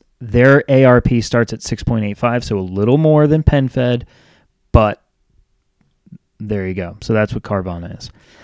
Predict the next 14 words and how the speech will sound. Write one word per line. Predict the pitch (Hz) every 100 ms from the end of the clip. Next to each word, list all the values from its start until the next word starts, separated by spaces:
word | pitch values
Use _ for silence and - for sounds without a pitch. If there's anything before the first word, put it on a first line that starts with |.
| - _ _ -
And | 110
then | 107 107 104 104 _ _ _
the | 120 107
last | 107 113 123 131 113 - - -
two | - 143 110 104 117 -
are | 110 107
going | 110 107 107
to |
be | 98 104 101 98 95 - _ _ _ _ _ _ _ _ _ -
the | 113
best | 98 - 123 147 165 -
place | 147 131 127 -
for | 127 101
used | 98 98 123 175 208 202